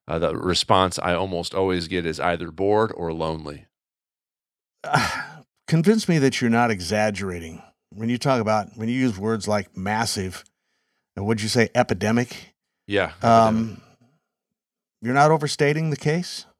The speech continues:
Speaker 1: I, I don't think so. I, um, I mean, I, I don't really know what I can do to prove that, except just to say, I'm gonna guess that almost everybody who's listening to this right now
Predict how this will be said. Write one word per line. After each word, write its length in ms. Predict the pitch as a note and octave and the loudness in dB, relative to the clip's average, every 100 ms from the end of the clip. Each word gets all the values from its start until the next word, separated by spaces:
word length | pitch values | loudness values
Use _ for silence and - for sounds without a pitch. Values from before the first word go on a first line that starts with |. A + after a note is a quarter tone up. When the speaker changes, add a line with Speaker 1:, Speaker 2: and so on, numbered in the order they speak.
| - - | -18 -4
Speaker 1:
I, 120 | A2 | 0
I 80 | B2+ | 2
don't 240 | D#3+ F3 C3 | 2 0 -2
think 180 | C#3+ | -4
so. 360 | - A2+ F#2+ F#2+ | 0 4 4 4
I, 360 | G#2 A#2 C3 G#2 | 2 2 2 0
um, 440 | G2+ F#2+ F2+ E2+ E2+ - _ _ _ _ _ - | 0 -2 -4 -10 -18 -20 _ _ _ _ _ -10
I 40 | |
mean, 120 | G2+ | 0
I, 220 | G#2 A2+ G#2+ | 0 2 0
I 20 | |
don't 180 | A2 G2+ | 0 2
really 220 | G#2+ G2 | 2 2
know 120 | G2 | 2
what 120 | F#2+ | 2
I 40 | F#2+ | -2
can 180 | F#2 | -4
do 140 | F2 G2 | -8 -6
to 80 | F2 | -8
prove 380 | - A2+ G#2+ | -6 -6 -4
that, 200 | F#2+ F#2 E2 | -2 -4 -4
except 340 | - G#2+ - | -4 -4 -4
just 240 | - - | -6 -8
to 60 | E2 | -6
say, 500 | - G2+ F#2+ F2+ E2 _ _ _ - | -4 0 0 -2 -6 _ _ _ -12
I'm 80 | F#2+ | -4
gonna 220 | G2+ F2 | -2 -2
guess 360 | F2 G2 F#2+ | 0 2 2
that 140 | - D#2+ | -2 -4
almost 420 | F#2+ F2+ F2 - | -4 -4 -6 -4
everybody 460 | G2 F2+ E2+ F2 F2 | -4 -4 -2 -2 -4
who's 220 | F2 E2 | -6 -6
listening 360 | E2+ - E2+ | -6 -6 -8
to 80 | E2+ | -6
this 240 | E2 F2 - | -4 -4 0
right 220 | E2 - | 0 0
now 300 | F2 E2+ | -2 -2